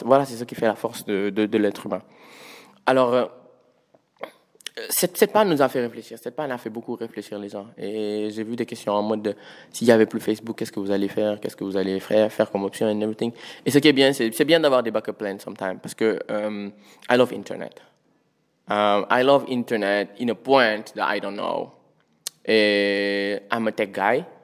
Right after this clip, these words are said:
Parce que, bah, euh, I was a, j'étais un super geek,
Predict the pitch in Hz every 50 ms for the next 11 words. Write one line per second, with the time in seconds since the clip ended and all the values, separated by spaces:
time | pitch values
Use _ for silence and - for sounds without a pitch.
0 | _ _ _ _ _ - - - - - 107 104 98 92 90 90 92 92 92 92
1 | 92 92 92 92 - _ _ _ _ _ _ _ _ _ _ _ _ _ _ _
2 | _ _ _ _ - - - - - - - - - - - - - - - -
3 | 131 131 131 131 120 113 117 117 107 - _ _ _ - 127 131 - 135 - -
4 | 127 120 120 120 - - - - - - - - 175 175 175 175 170 175 160 180
5 | 185 190 196 196 190 185